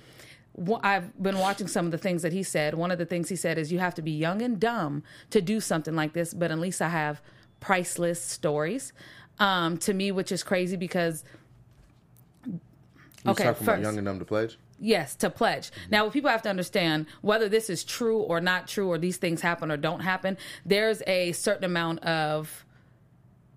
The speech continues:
Speaker 1: secrecy and tradition and things that are sacred that have meaning and purpose behind them that were flipped and twisted for this film.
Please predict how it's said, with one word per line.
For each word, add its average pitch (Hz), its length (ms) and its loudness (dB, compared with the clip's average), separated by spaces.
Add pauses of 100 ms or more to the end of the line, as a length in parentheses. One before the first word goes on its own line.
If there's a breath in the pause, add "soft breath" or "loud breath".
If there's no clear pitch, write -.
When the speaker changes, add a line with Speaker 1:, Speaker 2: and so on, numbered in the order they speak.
(680)
Speaker 1:
secrecy 185 1000 -2
and 170 280 2
tradition 170 840 0
and 165 400 2
things 196 280 0
that 160 180 2
are 147 80 -2
sacred 175 640 0 (300 loud breath)
that 175 320 2
have 170 340 0
meaning 185 640 2
and 175 160 0
purpose 262 380 2
behind 160 400 2
them 160 120 0 (220 loud breath)
that 185 260 2
were 170 140 0
flipped 220 480 -2
and 180 160 0
twisted 190 580 0
for 190 200 -2
this 160 180 -6
film. 202 340 -6